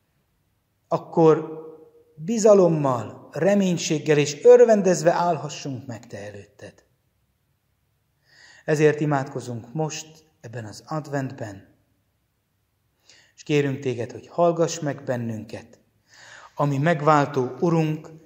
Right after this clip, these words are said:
Jézus Krisztusunk nevéért, aki így tanított minket imádkozni. Mi atyánk, ki vagy a mennyekben,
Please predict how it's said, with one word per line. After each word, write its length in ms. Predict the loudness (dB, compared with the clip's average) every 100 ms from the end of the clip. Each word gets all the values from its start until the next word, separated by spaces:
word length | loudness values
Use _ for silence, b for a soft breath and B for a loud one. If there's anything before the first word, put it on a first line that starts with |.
| b b b b b
Jézus 420 | 2 2 2 -2
Krisztusunk 600 | -6 -6 -6 -6 -6 -6
nevéért, 760 | -4 -2 -2 -2 -4 -8 -16 -20 _ _ b b b b _
aki 340 | 4 4 -4 -2
így 300 | -2 -2 -2
tanított 500 | 0 0 -2 -4 -4
minket 380 | -6 -6 -8
imádkozni. 800 | -8 -6 -8 -10 -14 -14 -14 -18 -20 -20 _ _ _ _ _ _ _ _ _ _ b b b b b
Mi 200 | 2 6
atyánk, 640 | 6 6 2 2 -4 -12 -20 -20 _ _ _
ki 120 | -8
vagy 220 | 2 4 6
a 40 |
mennyekben, 840 | 4 4 2 0 -2 -6 -6 -12